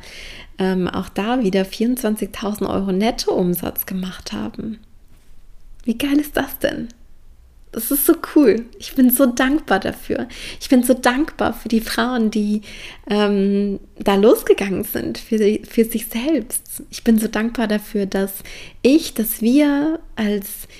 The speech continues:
Team Fräulein Finance, ich gemeinsam mit Johanna und, äh, die beiden anderen, dass wir diese Frauen begleiten dürfen.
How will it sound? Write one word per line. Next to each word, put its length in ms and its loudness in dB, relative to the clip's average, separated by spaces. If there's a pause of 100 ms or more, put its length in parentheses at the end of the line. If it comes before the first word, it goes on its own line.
(180)
Team 260 4
Fräulein 400 0
Finance, 720 -2
ich 200 -4
gemeinsam 500 0
mit 160 -4
Johanna 580 -2
und, 260 -2 (460)
äh, 220 0
die 120 0
beiden 300 -2
anderen, 400 0
dass 220 -6
wir 240 6
diese 260 -2
Frauen 460 -4
begleiten 520 -4
dürfen. 640 -4